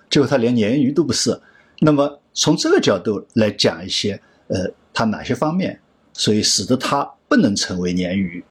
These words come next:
更不要说是狼，主要是从这个角度讲的。那么这个呢，呃，有你讲的主客场的原因，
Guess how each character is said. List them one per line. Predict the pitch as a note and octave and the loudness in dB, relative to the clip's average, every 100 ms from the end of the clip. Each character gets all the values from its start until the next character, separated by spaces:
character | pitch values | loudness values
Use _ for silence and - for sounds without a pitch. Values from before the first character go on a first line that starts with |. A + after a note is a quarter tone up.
| - | 0
更 | D3 | 2
不 | B2+ | 2
要 | A2+ | 0
说 | - G2 | 0 -4
是 | - | -2
狼， | F#2 F#2 E2+ - - | -4 -4 -8 -8 -6
主 | - B2+ | 2 2
要 | |
是 | E3+ | 2
从 | F3 F#3 | 0 2
这 | A#3+ | 4
个 | F#3+ | 4
角 | G#2+ | 2
度 | G2+ | -2
讲 | F#2 F2 | -6 -8
的。 | F#2 - - | -8 -12 -2
那 | E3+ F3 | 2 4
么 | F3 | 2
这 | E3+ | 4
个 | A3+ G#3 | 4 4
呢， | C#3 - _ _ | 2 -4 _ _
呃， | C#3 C#3+ C#3+ | 4 4 4
有 | D3 D3+ | 4 2
你 | D#3 | 2
讲 | D3+ C3 G#2 | 0 0 0
的 | B2 - - | -4 -6 -2
主 | C3+ | 0
客 | G#2+ D3+ | 2 0
场 | - - D#2 | -2 -10 -2
的 | A2+ | 2
原 | A#2+ F2+ F2+ | 2 0 -6
因， | - | -10